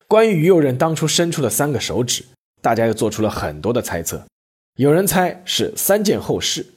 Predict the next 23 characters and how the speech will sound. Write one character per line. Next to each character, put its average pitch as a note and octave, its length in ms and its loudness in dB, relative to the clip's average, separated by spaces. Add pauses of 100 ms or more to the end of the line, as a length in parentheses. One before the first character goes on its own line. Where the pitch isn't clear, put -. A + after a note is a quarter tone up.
(400)
有 A2 120 0
人 A#2+ 140 0
猜 C3 300 0
是 - 160 -6
他 A#2+ 200 -4
放 A#2+ 280 -2
心 A#2+ 180 -4
不 G#2 60 -4
下 G2 180 -4
外 A#2 200 0
出 A#2+ 180 -4
留 G#2+ 180 0
学 G#2 120 -4
的 D#2+ 120 -4
三 D#3+ 260 -2
公 F3+ 220 -2
子， - 140 -10 (560)
也 E3+ 120 4
有 A#3 120 10
人 D#3+ 180 0
猜 D3+ 160 0
呢 C#3 180 -4
是 - 320 -6